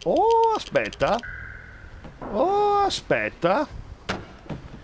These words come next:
Quindi tecnicamente potrebbe anche darsi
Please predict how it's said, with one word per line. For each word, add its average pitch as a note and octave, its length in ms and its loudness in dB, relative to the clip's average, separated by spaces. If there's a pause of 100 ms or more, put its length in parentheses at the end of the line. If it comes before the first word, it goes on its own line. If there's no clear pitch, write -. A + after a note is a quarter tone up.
(440)
Quindi F4+ 420 4
tecnicamente G3 1080 2
potrebbe D#3 800 2
anche E3 420 2
darsi D#3 720 0